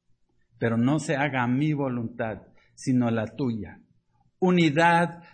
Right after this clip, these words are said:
de lo más alto. Efesios cuatro tres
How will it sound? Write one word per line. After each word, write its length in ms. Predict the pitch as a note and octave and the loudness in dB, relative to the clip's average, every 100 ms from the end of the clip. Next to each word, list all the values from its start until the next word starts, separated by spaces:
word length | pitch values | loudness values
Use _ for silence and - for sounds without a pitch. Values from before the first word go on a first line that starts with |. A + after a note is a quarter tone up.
| - | 0
de 140 | D3 | 2
lo 160 | D3 C#3 | 4 4
más 480 | D3 C#3+ C#3+ - - | 2 0 -4 -10 -10
alto. 560 | C3+ C#3+ C3+ - - - _ _ _ _ _ _ _ _ _ _ _ _ _ _ _ _ _ _ _ _ _ _ _ _ _ _ _ _ _ _ - - _ _ - | -6 -4 -6 -10 -20 -20 _ _ _ _ _ _ _ _ _ _ _ _ _ _ _ _ _ _ _ _ _ _ _ _ _ _ _ _ _ _ -20 -20 _ _ -6
Efesios 800 | C3+ F3+ F#3+ F#3+ F3 D3+ - | 0 4 4 4 2 2 -4
cuatro 480 | - E3 E3+ E3+ E3+ | -2 4 4 4 0
tres 680 | - D#3+ E3 E3 - - | 2 4 4 2 -6 -10